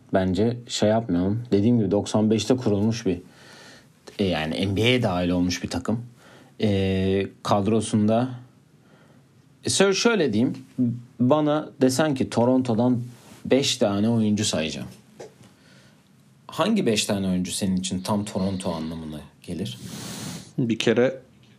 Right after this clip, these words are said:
Speaker 2: Kyle Lowry, DeMar DeRozan, Vince Carter,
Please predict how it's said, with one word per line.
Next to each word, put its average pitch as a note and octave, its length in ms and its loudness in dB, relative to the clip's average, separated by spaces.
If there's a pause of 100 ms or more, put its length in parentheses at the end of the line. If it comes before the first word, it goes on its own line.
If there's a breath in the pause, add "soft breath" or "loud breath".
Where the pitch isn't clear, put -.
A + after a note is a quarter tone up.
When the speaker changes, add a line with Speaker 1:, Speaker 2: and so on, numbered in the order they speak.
(200)
Speaker 2:
Kyle B2 80 6
Lowry, A#2 420 2
DeMar A2+ 320 2
DeRozan, A2 480 0 (220)
Vince A2+ 300 0
Carter, A#2 600 -2